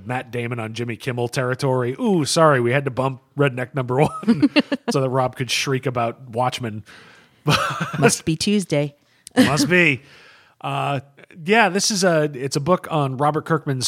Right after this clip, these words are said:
Speaker 1: Skybound imprint from Image.
Speaker 2: Yes.
Speaker 1: And, uh, th-, that's why I said I was gonna say it's,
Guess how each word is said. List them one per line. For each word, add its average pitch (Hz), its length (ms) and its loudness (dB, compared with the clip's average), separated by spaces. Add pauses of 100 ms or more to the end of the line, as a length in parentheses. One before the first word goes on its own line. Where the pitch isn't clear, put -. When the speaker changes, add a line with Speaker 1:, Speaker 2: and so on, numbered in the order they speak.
Speaker 1:
Skybound 151 480 0
imprint 151 440 0
from 131 180 -4
Image. 151 600 0
Speaker 2:
Yes. 160 340 -6
Speaker 1:
And, 135 440 -2
uh, 127 300 -2
th-, 117 260 -12
that's 135 200 -6
why 151 160 6
I 135 60 4
said 147 300 0
I 123 40 0
was 120 120 -2
gonna 135 140 -2
say 127 200 0
it's, - 300 -2